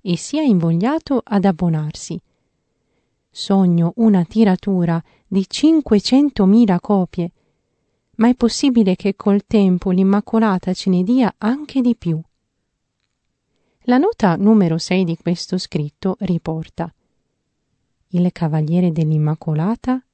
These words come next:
raggiunse la tiratura di cinquecentocinquemila copie nel febbraio millenovecentotrentadue e il numero di dicembre del millenovecentotrentotto fu stampato in un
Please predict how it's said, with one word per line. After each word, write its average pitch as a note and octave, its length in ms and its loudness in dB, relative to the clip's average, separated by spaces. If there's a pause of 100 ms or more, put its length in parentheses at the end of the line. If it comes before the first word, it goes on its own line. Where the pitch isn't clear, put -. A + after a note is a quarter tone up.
raggiunse E3+ 760 0
la D#3 140 -2
tiratura E3+ 840 -2
di E3 380 -4
cinquecentocinquemila F3 3000 2
copie D#3+ 520 -4 (420)
nel F#3 220 4
febbraio F#3+ 640 -2
millenovecentotrentadue F3 1500 0 (460)
e F#3 140 0
il F3 120 2
numero G#3+ 440 4
di D#3+ 160 -2
dicembre E3+ 640 0
del E3+ 200 0
millenovecentotrentotto G3 1600 0 (380)
fu A3+ 200 -4
stampato E3+ 880 -2
in D#3+ 240 2
un B3 220 4